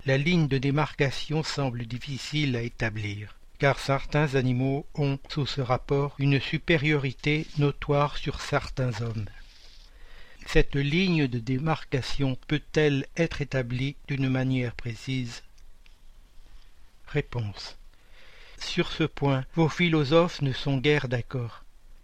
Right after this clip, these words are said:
Les uns veulent que l'homme soit un animal, et d'autres que l'animal soit un homme. Ils ont tous tort.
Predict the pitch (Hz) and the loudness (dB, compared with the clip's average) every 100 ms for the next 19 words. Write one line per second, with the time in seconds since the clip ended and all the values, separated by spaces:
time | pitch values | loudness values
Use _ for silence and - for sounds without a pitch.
0 | - 156 170 143 165 180 - 131 160 170 | -8 2 4 6 6 6 2 0 4 4
1 | 156 - - 143 165 180 139 - 151 135 | 4 -4 -4 4 6 6 2 0 0 0
2 | 139 139 135 131 127 123 117 - - 147 | 2 2 4 2 2 0 -2 -8 -2 0
3 | 127 165 175 - 139 - 143 147 143 139 | 2 2 2 -2 -6 -4 2 4 4 4
4 | 143 147 143 - - 143 - 139 135 127 | 4 4 0 -4 -2 -2 0 0 0 0
5 | 123 107 - - - - - - - - | -2 -6 -10 -20 -20 -20 -20 -20 -20 -20
6 | - - - - - - 156 139 156 143 | -20 -20 -20 -20 -18 0 2 4 2 0
7 | 165 156 - - 131 - - | -2 -4 -4 -2 -2 -4 -12